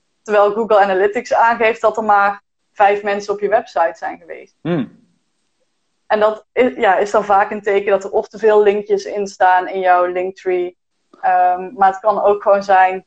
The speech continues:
Speaker 1: ja, dat mensen toch weer meteen terugklikken. Eh, en dan is het wel interessant om te kijken, moet ik niet gewoon één linkje erin zetten en dat af en toe veranderen?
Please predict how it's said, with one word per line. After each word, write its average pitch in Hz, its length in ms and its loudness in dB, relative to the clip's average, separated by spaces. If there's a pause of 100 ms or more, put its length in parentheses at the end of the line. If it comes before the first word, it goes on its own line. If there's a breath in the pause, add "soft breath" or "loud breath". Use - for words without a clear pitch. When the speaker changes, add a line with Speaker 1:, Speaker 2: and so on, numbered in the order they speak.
(460)
Speaker 1:
ja, 185 260 -2
dat 196 200 0
mensen 196 300 -4
toch 214 120 -2
weer 208 180 2
meteen 202 340 0
terugklikken. 226 840 -6 (380)
Eh, 190 300 -4
en 196 100 -4
dan 202 380 0 (220)
is 233 180 0
het 254 100 -4
wel 233 180 2
interessant 247 420 0
om 233 80 -6
te 240 100 -20
kijken, 220 320 0
moet 220 160 -4
ik 240 100 -6
niet 226 160 -8
gewoon 214 280 0
één 240 260 -4
linkje 226 460 -4
erin 226 200 -8
zetten 202 320 0
en 196 80 -4
dat 202 200 0
af 262 160 2
en 247 80 -14
toe 269 120 -6
veranderen? 247 640 -4